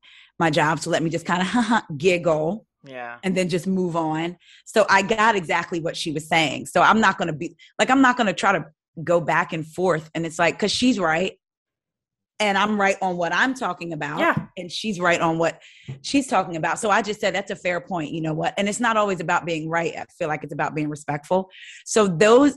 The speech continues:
Speaker 1: that right there is good for us. But then I've, I used to restrict people just so I could say something back to them. But when they
Speaker 2: Oh.
Speaker 1: say something back to me, no one can see. And then I said, "Why am I playing these games?" I have blocked more people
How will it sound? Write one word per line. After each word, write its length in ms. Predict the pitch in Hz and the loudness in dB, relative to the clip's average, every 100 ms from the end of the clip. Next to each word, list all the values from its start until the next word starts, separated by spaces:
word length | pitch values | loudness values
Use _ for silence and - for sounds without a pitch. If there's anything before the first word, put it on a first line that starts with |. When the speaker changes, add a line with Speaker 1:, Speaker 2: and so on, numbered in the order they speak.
| _ 156 | _ -6
Speaker 1:
that 380 | 143 233 269 | 4 6 6
right 200 | 214 190 - | 4 2 2
there 280 | 196 196 208 | 2 2 0
is 160 | 170 143 | -4 -4
good 320 | 160 165 156 | -2 -2 -2
for 200 | - 151 | -8 -6
us. 100 | 147 | -6
But 140 | - 160 | -8 -4
then 140 | 214 | 0
I've, 180 | 202 190 _ _ _ _ _ 196 | 0 -2 _ _ _ _ _ -4
I 60 | |
used 260 | 196 220 - | -2 -2 0
to 80 | 196 | 0
restrict 540 | 165 160 - 190 - | 0 -2 -4 -6 -6
people 360 | 180 147 147 151 143 | -4 -2 -2 -4 0
just 260 | 185 190 | 0 2
so 140 | 180 - | 0 2
I 140 | 185 | 0
could 180 | - 170 | -2 -4
say 260 | - - 175 | -2 -2 0
something 360 | - 170 175 | -2 -4 -2
back 240 | 165 160 - | -2 -4 -4
to 80 | 165 | -6
them. 380 | 165 165 196 _ - - - - | -4 -4 -6 _ -20 -20 -20 0
But 200 | 208 190 | 2 6
when 120 | 190 | 6
they 140 | 180 185 | 4 2
Speaker 2:
Oh. 80 | |
Speaker 1:
say 120 | 208 190 | 0 -4
something 260 | 170 170 | -4 -2
back 200 | 165 160 | -2 -2
to 60 | 185 | -4
me, 360 | 170 175 175 _ - - | -2 -2 -2 _ -16 -6
no 140 | 180 170 | -4 -2
one 160 | 170 | -4
can 180 | 160 165 | -6 -10
see. 240 | - 180 | -4 -2
And 140 | 196 202 | 0 0
then 80 | 220 | 0
I 80 | |
said, 180 | 226 220 | -2 -4
"Why 160 | 220 311 | -2 -2
am 100 | 302 | -2
I 100 | 247 | -4
playing 280 | 247 214 202 | -4 -6 -6
these 160 | 185 | -6
games?" 300 | 214 180 160 _ _ _ _ _ - | -4 -4 -6 _ _ _ _ _ -2
I 220 | 208 254 | 2 2
have 200 | 269 202 | 2 0
blocked 320 | 185 180 196 | 0 -2 -4
more 200 | 190 185 | -6 -6
people 540 | 185 190 - 170 170 | -6 -8 -2 -2 -4